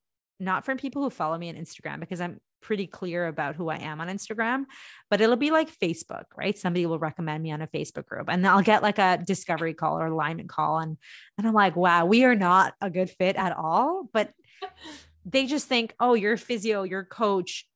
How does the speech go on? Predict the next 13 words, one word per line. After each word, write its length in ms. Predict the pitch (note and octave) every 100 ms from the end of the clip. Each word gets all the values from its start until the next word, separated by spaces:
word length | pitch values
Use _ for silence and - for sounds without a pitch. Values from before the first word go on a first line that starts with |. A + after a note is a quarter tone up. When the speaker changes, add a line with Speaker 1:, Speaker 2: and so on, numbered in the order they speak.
| _ -
Speaker 1:
pregnancy, 440 | A3 G#3 G#3 G#3+
postpartum. 560 | F#3 G3 - F#3+ F3 E3+
Okay, 140 | - F#3
you're 140 | G#3
gonna 120 | A3
help 180 | G#3 A3+
me 100 | A3
lose 300 | G#3+ C#4 C#4
weight 400 | F#3+ F#3+ B3+ E4+ -
and 240 | G3 F3
get 240 | G3+ G3+
toned 520 | - G3 F#3 F#3+ F#3+ -
and, 420 | F3 E3+ E3+ E3+